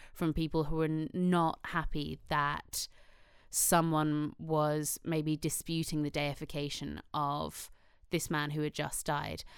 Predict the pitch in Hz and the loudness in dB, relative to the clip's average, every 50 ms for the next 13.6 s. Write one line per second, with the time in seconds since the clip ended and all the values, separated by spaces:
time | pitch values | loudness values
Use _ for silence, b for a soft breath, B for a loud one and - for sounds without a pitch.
0 | B B B 190 175 180 175 165 160 180 170 - 185 170 170 175 180 185 202 202 | B B B 4 6 8 8 8 8 6 6 6 6 6 6 4 4 4 4 4
1 | 180 170 156 - 160 - - - 165 156 - - - 170 160 160 160 165 156 - | 2 2 2 0 -2 -2 -2 -2 -2 0 0 2 4 4 4 4 4 2 0 0
2 | - 151 - - - 165 151 151 151 - - 151 160 - - - - - - - | -4 -4 -4 -2 -2 0 0 0 0 0 -2 -2 -2 -2 -4 -6 -6 -4 0 0
3 | 170 160 156 151 - 156 156 160 - - 160 151 - - - - 151 - - - | 2 2 2 0 -2 -2 -2 -2 -2 -2 -2 -2 -2 -4 -6 -6 -6 -6 -6 -6
4 | - - - - - 170 151 147 156 - - - - 160 151 151 180 190 - B | -8 -8 -8 -6 -4 -4 -4 -4 -4 -6 -6 -4 -2 -2 0 -2 -4 -4 -6 B
5 | B B B B 185 - - 180 170 - - 175 156 139 - 170 156 156 156 156 | B B B B -4 0 0 0 2 4 2 2 2 2 0 -2 -2 0 0 0
6 | 151 143 - 156 151 147 - 160 156 147 151 - - - 151 - 165 156 151 156 | -2 -2 -2 -2 -2 -2 -2 -2 -2 -2 -2 -4 -4 -8 -6 -4 -4 -2 -2 -2
7 | 156 - - b b b b b b b b _ - 160 156 151 151 151 147 147 | -4 -6 -8 b b b b b b b b _ 0 2 2 2 2 0 -2 -4
8 | 151 - 85 - - - - - 170 156 156 151 151 151 151 143 - 156 151 151 | -4 -6 -6 -8 -10 -4 -2 -2 0 0 -2 -2 -2 -2 -2 -2 -2 -2 0 0
9 | 151 147 151 147 - 151 151 139 - - - 151 - - - 156 151 147 - - | 0 0 -2 0 0 -2 -2 -2 -4 -4 -4 -4 -4 -4 -4 -4 -4 -2 0 0
10 | 160 - 156 147 151 147 - - 156 151 151 - 160 156 160 156 - - 160 151 | 0 0 -2 -4 -4 -6 -4 -4 -4 -4 -4 -4 -4 -4 -4 -4 -2 0 0 0
11 | - - - - B B B B B B - 175 160 - 196 175 233 214 170 185 | -2 -4 -8 -10 B B B B B B -2 -2 0 0 2 2 4 4 6 4
12 | 180 175 165 156 - - 180 170 160 160 160 156 156 165 165 160 156 156 156 B | 4 4 4 0 2 0 2 2 4 2 2 2 0 0 0 0 0 -2 -4 B
13 | B B B - - 220 214 208 202 196 180 | B B B -2 0 2 4 4 2 2 0